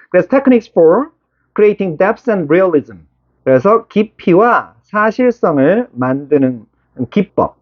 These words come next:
그지? 테크닉, 기술. 이런 거지. 됐어? 그래서 깊이, 사실성, 실제처럼 보이려면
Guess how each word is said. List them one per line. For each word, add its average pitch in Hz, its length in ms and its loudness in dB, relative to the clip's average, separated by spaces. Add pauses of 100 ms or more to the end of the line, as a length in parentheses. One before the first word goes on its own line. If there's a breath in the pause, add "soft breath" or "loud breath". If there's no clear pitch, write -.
(260)
그지? 202 380 0
테크닉, - 420 -2
기술. 147 380 -2 (540)
이런 139 220 0
거지. 226 340 -2 (240)
됐어? 175 560 -2 (400 soft breath)
그래서 113 200 -4
깊이, 196 580 0
사실성, 185 880 0
실제처럼 226 580 -2
보이려면 135 640 0